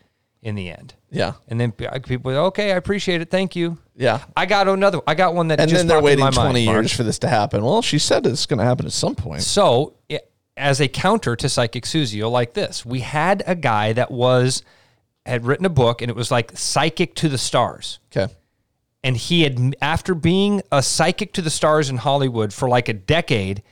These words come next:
Speaker 1: he had a revelation and came out and said, "I've, this is all a fraud.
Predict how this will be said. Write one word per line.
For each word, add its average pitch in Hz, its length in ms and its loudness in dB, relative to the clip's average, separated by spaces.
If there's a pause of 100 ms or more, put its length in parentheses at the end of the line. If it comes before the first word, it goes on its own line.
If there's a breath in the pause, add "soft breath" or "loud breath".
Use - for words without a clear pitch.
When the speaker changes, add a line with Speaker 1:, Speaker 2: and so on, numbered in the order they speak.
(400)
Speaker 1:
he 170 180 0
had 165 260 2
a 156 120 6
revelation 143 1040 2 (760)
and 143 400 2 (300)
came 170 280 2
out 156 280 2
and 135 160 2
said, 135 400 4 (120)
"I've, 127 400 0
this 139 220 0
is 131 100 -4
all 135 220 4
a 113 40 0
fraud. 80 420 -6